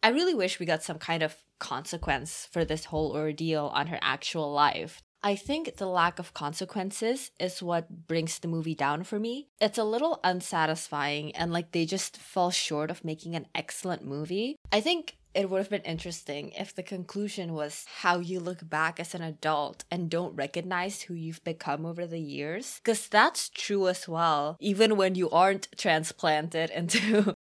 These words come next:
a different older body. Like, sometimes there are just these choices and changes in your lives that is just minuscule enough or slow enough that you don't realize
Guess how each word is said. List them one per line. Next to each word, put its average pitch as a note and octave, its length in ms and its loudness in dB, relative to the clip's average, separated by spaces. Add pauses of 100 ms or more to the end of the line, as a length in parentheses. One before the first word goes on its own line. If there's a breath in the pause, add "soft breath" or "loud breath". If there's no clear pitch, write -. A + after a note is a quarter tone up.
a G3 140 6
different F#3 560 2
older F#3 340 4
body. E3 640 4
Like, E3+ 200 -2
sometimes G#3+ 600 0
there F3+ 440 0
are - 160 -8
just F3 340 -6
these F3 480 -8
choices F#3+ 880 -4 (180)
and F3 240 2
changes F#3 720 -4
in F3 120 -6
your E3+ 180 -8
lives E3 840 -4
that D#3+ 460 0 (220)
is F3+ 200 -6
just F3+ 220 -6
minuscule F#3 540 -2
enough D#3+ 280 -2
or E3 120 -2
slow F3+ 420 -2
enough D#3+ 260 0
that - 180 -4
you E3+ 120 -6
don't E3+ 260 -4
realize D3+ 520 -2